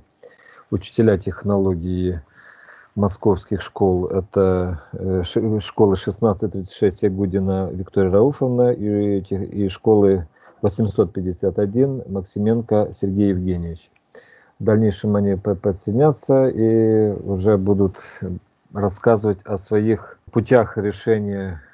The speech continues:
вопросов, проблем, связанных с дистанционной формой образования. Я, я сейчас включу экран. Итак, уважаемые коллеги, весной этого года мы с вами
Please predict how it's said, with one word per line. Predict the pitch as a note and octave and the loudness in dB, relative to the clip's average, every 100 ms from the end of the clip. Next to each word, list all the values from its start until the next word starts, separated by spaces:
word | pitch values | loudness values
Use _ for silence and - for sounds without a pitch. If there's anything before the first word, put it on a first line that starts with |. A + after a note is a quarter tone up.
| _ _ - | _ _ -20
вопросов, | F#2+ G2 A2+ C3 A#2 F#2 | -12 -8 -4 -4 -4 -8
проблем, | G#2 F#2+ G#2 B2 A#2+ | -6 -4 0 -2 -2
связанных | - A2+ G#2 G#2 | 0 0 0 -4
с | G2 | -4
дистанционной | - G#2 A#2+ A2 | -4 0 2 2
формой | G2 A2 G2+ G2 | 2 0 0 -2
образования. | F2 F#2 F2 E2 D#2 _ _ _ - _ - - _ _ - - | -2 -6 -8 -12 -14 _ _ _ -20 _ -20 -20 _ _ -20 -10
Я, | G2+ F#2+ - | -8 -8 -4
я | G2+ | -4
сейчас | F2+ G2 - F#2+ - - - - - - _ _ _ _ | -4 -8 0 0 0 -12 -20 -20 -20 -20 _ _ _ _
включу | - F2+ - F#2+ F#2 | -8 -8 -4 -4 -4
экран. | - A#2+ C#3 D3 D3 _ _ _ _ _ - | -2 2 2 0 -8 _ _ _ _ _ -10
Итак, | A2+ G2+ - | 0 0 2
уважаемые | G2+ G#2 C#3+ G#2+ | 0 2 0 0
коллеги, | A#2 G#2+ F#2 G2 F#2+ G#2+ _ _ _ | 2 2 0 -4 -4 -10 _ _ _
весной | A2 A2 E3 D#3 | -2 2 6 6
этого | C#3+ C3+ | 6 2
года | C3 D3 C3 | 2 2 4
мы | A#2 B2 | 0 -4
с | - | -6
вами | A#2 C3 B2 A#2 A2 | 0 0 2 -2 -4